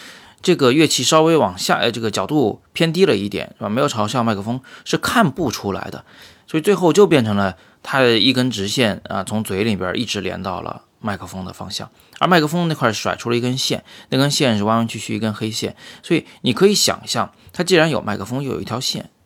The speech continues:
出去，那远处一定连着那个音响，对不对？所以这个第二张画面里，虽然是从头顶往下俯拍，没有拍到那一个音响，但是呢，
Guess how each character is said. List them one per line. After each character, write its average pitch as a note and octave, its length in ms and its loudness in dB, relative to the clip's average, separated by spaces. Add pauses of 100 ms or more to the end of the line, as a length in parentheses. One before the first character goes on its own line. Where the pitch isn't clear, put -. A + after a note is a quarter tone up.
(120)
出 B2 200 -2
去， F#2+ 240 -6 (800)
那 B2+ 120 -2
远 G2+ 180 0
处 G2+ 120 -6
一 F#2+ 80 -6
定 G#2+ 280 -2
连 F2 220 -6
着 G2+ 80 -6
那 F#2 140 -6
个 - 180 -12 (140)
音 A2+ 200 0
响， G#2+ 260 -6
对 G2+ 120 -12
不 - 60 -16
对？ - 120 -14 (280)
所 F3+ 120 4
以 F3+ 80 0
这 B3 160 2
个 G2+ 280 4
第 G3+ 120 2
二 F#3+ 120 6
张 A#2 160 2
画 A#2 120 0
面 G#2 160 0
里， G2 140 -8
虽 D3 180 -2
然 C#3+ 140 0
是 A#2 160 -4
从 C3 300 -6 (160)
头 B2 140 0
顶 A#2+ 120 -2
往 - 100 -4
下 F#2+ 160 -6
俯 - 180 -14
拍， G#2+ 260 -4 (400)
没 B2 140 -2
有 C3 160 4
拍 A#2+ 260 0
到 G#2+ 180 -2
那 G2+ 220 -4
一 F2+ 180 -10
个 G2 300 -6
音 G#2 180 -4
响， - 240 -10 (320)
但 C3 180 2
是 E3 240 0
呢， F2+ 220 -4